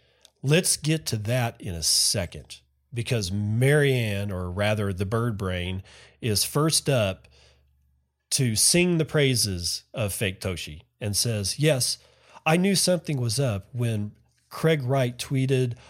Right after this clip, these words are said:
on two eight nineteen this pic of his home office with this giant clue written on the whiteboard stating C F T C response by eighth,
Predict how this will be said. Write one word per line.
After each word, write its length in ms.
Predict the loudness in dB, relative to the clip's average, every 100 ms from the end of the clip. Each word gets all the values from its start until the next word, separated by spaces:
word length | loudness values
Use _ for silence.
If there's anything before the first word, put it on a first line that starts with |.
| -12
on 280 | -4 -2 0
two 360 | 0 2 2 2
eight 220 | 0 -2
nineteen 680 | -2 0 0 -2 -2 0 2
this 180 | 2 0
pic 300 | 0 0 0
of 140 | -2
his 160 | -2 -4
home 300 | 0 2 0
office 580 | -2 -6 -6 -10 -12 -14 -20 -20 _ -4
with 260 | -2 -2
this 240 | 0 0 0
giant 720 | 0 4 6 6 6 4 0
clue 640 | 0 2 4 4 0 -4 -10 -20 -20 _
written 440 | -2 0 2 2
on 140 | 0 0
the 100 | 0
whiteboard 600 | 0 -2 -2 -4 -4 -2
stating 500 | -2 0 0 -2 -2
C 380 | 0 2 4 2
F 120 | 2
T 220 | -2 0
C 320 | 0 0 0
response 600 | -2 -4 -2 0 0 -2
by 260 | -6 -4 -4
eighth, 460 | -2 -4 -4 -12